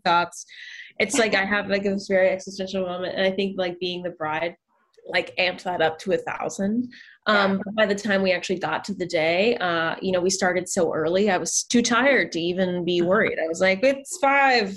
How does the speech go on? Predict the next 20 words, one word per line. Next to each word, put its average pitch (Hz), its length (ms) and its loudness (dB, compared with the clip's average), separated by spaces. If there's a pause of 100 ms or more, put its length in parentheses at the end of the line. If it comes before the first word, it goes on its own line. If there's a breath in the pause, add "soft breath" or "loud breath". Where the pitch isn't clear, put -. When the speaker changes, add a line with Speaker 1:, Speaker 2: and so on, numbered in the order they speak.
(120)
Speaker 1:
do 233 200 0
whatever 240 560 4
you 226 240 0
want 208 280 2
to 208 100 -4
my 196 160 2
hair 196 220 2
and 196 100 0
makeup, 196 500 2 (320)
do 202 120 6
a 196 80 4
really 190 200 4
good 180 220 0
job." 175 500 2 (120)
Um, 175 560 2 (180)
and, 170 480 2
uh, 165 280 0
I 196 100 0
think 240 260 2
I 175 320 0